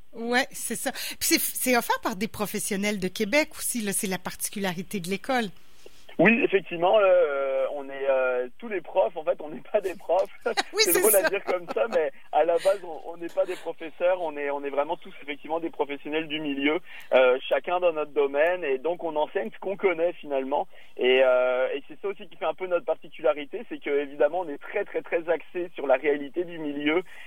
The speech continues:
Speaker 2: et, euh, et on, on le veut comme ça, là. On, on est vraiment, euh, c'est un peu notre fer de lance, là, de dire, bon, bah, écoutez, ce que nous, on vous apprend, on vous racontera pas, euh, de la magie ou quoi que ce soit, là,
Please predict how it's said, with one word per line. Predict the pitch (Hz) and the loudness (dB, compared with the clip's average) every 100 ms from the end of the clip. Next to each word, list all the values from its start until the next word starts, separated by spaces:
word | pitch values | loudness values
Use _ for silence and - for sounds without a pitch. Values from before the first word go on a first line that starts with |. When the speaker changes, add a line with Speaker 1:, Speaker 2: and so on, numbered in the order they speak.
| - | 2
Speaker 2:
et, | 127 131 | 4 6
euh, | 123 127 123 127 | 6 4 4 2
et | - 143 | 0 -2
on, | 143 143 - - - | -4 -8 -12 -16 -10
on | 151 | -6
le | 165 135 156 | -6 -8 -4
veut | 220 | -2
comme | 190 170 156 - | 4 2 2 2
ça, | 170 156 | 4 4
là. | 151 143 | 2 0
On, | 135 143 139 | -4 -8 -6
on | 151 151 | -6 -6
est | 151 | -4
vraiment, | 156 165 175 190 185 | 0 2 2 4 4
euh, | 147 135 - | 4 0 -6
c'est | - | 0
un | 151 | 0
peu | 190 | 2
notre | 190 - | -2 2
fer | 180 165 | 2 4
de | 160 | 2
lance, | 170 180 175 | 2 0 -2
là, | 156 | -4
de | 143 | -4
dire, | 139 160 156 | -6 -6 -2
bon, | 143 147 | -2 4
bah, | 139 123 - - - | 4 4 -2 -16 -10
écoutez, | 143 - 151 196 196 175 - | -10 -10 0 2 2 0 -6
ce | - | -4
que | 180 | -4
nous, | 185 | -4
on | 226 202 | -6 -6
vous | 180 170 | -2 2
apprend, | 165 - 190 190 190 165 | 2 4 2 2 0 -2
on | |
vous | 147 151 | -6 -2
racontera | 170 165 170 220 220 | -2 -2 -2 0 0
pas, | 196 190 | 2 4
euh, | 185 160 147 | 6 4 2
de | 139 | 2
la | 160 | 2
magie | 160 160 143 151 185 | 2 0 0 -12 -16
ou | 175 | -8
quoi | 156 | -8
que | - 143 | -8 -14
ce | |
soit, | - 170 | 0 4
là, | 170 | 4